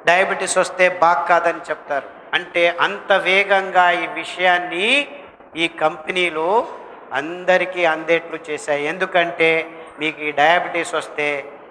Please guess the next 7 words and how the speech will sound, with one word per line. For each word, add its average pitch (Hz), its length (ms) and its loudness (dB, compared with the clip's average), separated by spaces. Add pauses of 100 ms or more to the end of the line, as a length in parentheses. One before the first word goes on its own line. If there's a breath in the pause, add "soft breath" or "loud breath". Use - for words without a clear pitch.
(140)
మీరు 143 220 -2
మా 139 200 0
టాబ్లెట్లు, 147 840 0
మా 139 140 -2
ఇంజెక్షన్లు 143 800 -6 (160)
తీసుకునే 147 580 -10
తీసుకోవాలి 139 1120 -2